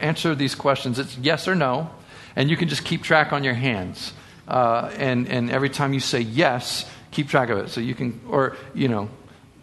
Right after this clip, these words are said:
you can do it behind your back or whatever. Um, so here's, here, here's the first question. When the elevator stops before arriving at your floor, do you get annoyed?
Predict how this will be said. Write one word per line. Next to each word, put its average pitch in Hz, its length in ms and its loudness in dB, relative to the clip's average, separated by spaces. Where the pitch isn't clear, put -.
you - 80 -6
can 131 80 -4
do - 80 -2
it 117 80 -2
behind 117 260 -2
your 104 100 -4
back 104 300 -2
or 110 60 -2
whatever. 104 380 0
Um, 131 480 4
so 170 300 8
here's, 175 280 4
here, 165 240 2
here's 156 280 -2
the - 60 -12
first 143 220 0
question. 117 540 -2
When 160 160 6
the 160 100 0
elevator 202 500 6
stops 170 520 4
before 156 380 2
arriving 160 560 4
at 143 140 0
your 156 100 2
floor, 127 560 2
do 117 200 -6
you 123 120 2
get 120 160 4
annoyed? 123 400 0